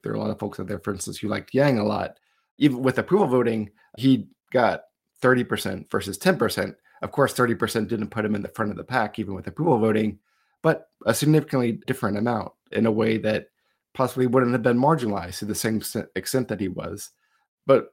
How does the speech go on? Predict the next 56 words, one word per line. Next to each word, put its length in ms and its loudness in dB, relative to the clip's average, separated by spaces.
looking 560 2
over 480 4
at 420 -2
Warren 360 4
and 140 -2
Sanders, 560 2
I 60 0
think 180 2
a 60 4
lot 160 4
of 80 -2
folks 240 0
will 100 0
look 180 0
at 80 -2
them 180 0
and 80 -2
say, 120 -6
like, 240 -8
"Hey, 500 2
I 80 4
think 180 -4
they 100 2
may 120 4
be 180 0
too 280 -6
liberal 420 -2
for 200 -8
the 120 -8
party. 480 2
It 80 2
may 100 2
not 260 -2
really 220 -2
represent 460 -4
the 60 -12
party's 540 -6
values 340 0
in 100 -4
terms 220 -6
of 80 -10
people 240 -10
who 100 -4
are 80 -2
registered 420 -4
as 100 -8
Democrat." 520 0
But 100 4
I 60 4
think 220 -6
one 160 4
of 60 4
the 60 -2
things 220 4
approval 400 2
does 480 0